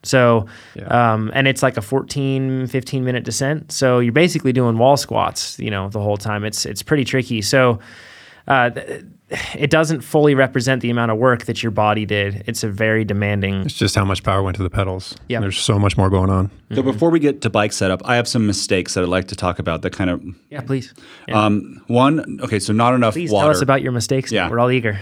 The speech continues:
Speaker 1: <laughs>
Speaker 3: Obviously not enough water. Uh, I could have put a, a bottle in the jersey, but I thought about this afterwards, and Jonathan's gonna say this is stupid,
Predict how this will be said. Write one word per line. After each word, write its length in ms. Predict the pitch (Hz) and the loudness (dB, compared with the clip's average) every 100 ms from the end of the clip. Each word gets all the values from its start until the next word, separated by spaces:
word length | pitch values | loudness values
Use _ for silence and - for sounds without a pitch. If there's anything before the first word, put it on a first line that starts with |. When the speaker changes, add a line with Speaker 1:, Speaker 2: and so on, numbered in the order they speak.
| - | -10
Speaker 1:
<laughs> 160 | - 131 | -6 2
Speaker 3:
Obviously 380 | 135 143 143 123 | 4 4 4 2
not 140 | 113 | 2
enough 200 | 117 117 | 2 0
water. 320 | 107 92 101 - _ _ _ _ _ _ | 0 0 -2 -8 _ _ _ _ _ _
Uh, 380 | - 104 101 101 - _ | -4 0 0 -2 -6 _
I 120 | 113 | -2
could 220 | 107 - | 0 2
have 160 | 147 147 | 2 2
put 140 | 135 | 2
a, 440 | 120 107 104 101 98 | 4 4 2 0 0
a 40 | |
bottle 240 | 90 101 110 | 0 2 2
in 60 | |
the 80 | 117 | 0
jersey, 460 | 123 101 92 104 107 - _ | -2 -2 -2 -4 -6 -12 _
but 240 | 107 107 101 - _ _ _ | 0 2 0 -12 _ _ _
I 40 | - | -10
thought 220 | - 139 | 0 2
about 140 | 127 | 2
this 140 | 107 92 | 0 2
afterwards, 500 | 104 101 92 90 95 | 2 2 0 -2 -2
and 140 | 101 | -2
Jonathan's 400 | 95 110 117 120 | 2 2 2 0
gonna 180 | 104 101 | 2 0
say 140 | 98 | 0
this 160 | 92 87 | -2 -4
is 80 | 90 | -8
stupid, 480 | - 98 87 92 | -6 -4 -4 -6